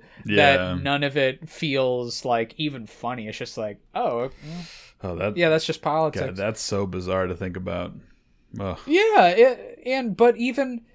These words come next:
Speaker 2: a lot of the storylines, I, I don't know. I, I wanna give you a chance to talk, but the, I feel like the whole Las Vegas storyline, I was like, "Why is this, why is this here?"
Speaker 1: <laughs>
Speaker 2: Like,
Speaker 1: Well, they
Speaker 2: you
Speaker 1: needed,
Speaker 2: really wanted
Speaker 1: yeah.
Speaker 2: to,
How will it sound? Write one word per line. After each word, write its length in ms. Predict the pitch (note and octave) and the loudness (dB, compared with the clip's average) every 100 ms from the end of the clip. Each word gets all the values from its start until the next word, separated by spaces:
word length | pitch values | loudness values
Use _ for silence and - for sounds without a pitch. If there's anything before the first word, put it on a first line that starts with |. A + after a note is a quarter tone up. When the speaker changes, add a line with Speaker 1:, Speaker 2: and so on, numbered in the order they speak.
| _ _ - | _ _ 0
Speaker 2:
a 80 | G#3 | 2
lot 260 | G#3 D4+ | 4 2
of 80 | E4+ | 2
the 60 | D4+ | 0
storylines, 800 | - - D#3+ F#3 G3 G3 G3+ F#3 | -2 4 6 6 4 0 0 0
I, 200 | F3 D#3+ E3+ - _ - | 0 -2 -14 -18 _ 0
I 120 | A#3 | 4
don't 100 | A3 | 6
know. 140 | D#3+ C3+ | 6 6
I, 160 | F#3 | 6
I 140 | A3 G#3 | 6 4
wanna 180 | A#3 G#3 | 4 2
give 120 | G3 | 0
you 80 | E3+ | 0
a 40 | |
chance 220 | D#3+ D#3 D3+ | 0 -4 -4
to 60 | |
talk, 300 | - C#3 C#3 | -2 -2 0
but 220 | C#3+ C#3 C#3 - - - | 0 -2 -2 -20 -20 -16
the, 560 | D#3 F#3 G3 F#3 F3 E3 | -6 -2 2 2 2 -2
I 60 | E3 | -10
feel 220 | - B3 | -14 -14
like 80 | A#3+ | -8
the 80 | E3+ | -2
whole 180 | F#3+ E3 | 0 0
Las 340 | C3+ C#3+ - - | 0 -2 -6 -12
Vegas 440 | C3 C3 D3+ D#3 - | -10 -4 -2 -2 -2
storyline, 500 | E3 E3 E3 E3 F3 | 0 0 0 0 -2
I 40 | |
was 120 | E3+ | -4
like, 160 | G3 - | -8 -10
"Why 140 | D4 F4 | -6 -4
is 180 | A#3+ | -4
this, 340 | D3+ A#2+ - - _ _ | -4 -4 -6 -14 _ _
why 160 | C#3 | -8
is 160 | F#3+ A#3 | -8 -8
this 140 | C4+ - | -8 -10
here?" 560 | - D#3 F#3+ G#3 C3 - - - - | -8 -6 -4 0 -2 -2 -8 -2 2
Speaker 1:
<laughs> 60 | - - F3+ _ | 2 2 -2 _
Speaker 2:
Like, 260 | - F3 E3 E3+ | -2 0 0 0
Speaker 1:
Well, 280 | F#3+ G3+ G3+ | 4 6 6
they 100 | G3+ | 4
Speaker 2:
you 60 | G3 | 2
Speaker 1:
needed, 380 | G#3 A3 G#3+ | 2 6 8
Speaker 2:
really 280 | E3+ G3 G#3+ | 8 8 8
wanted 260 | G3+ G3+ G#3 | 8 6 6
Speaker 1:
yeah. 140 | F3+ | 4
Speaker 2:
to, 320 | G2 F2+ - | 2 -6 -12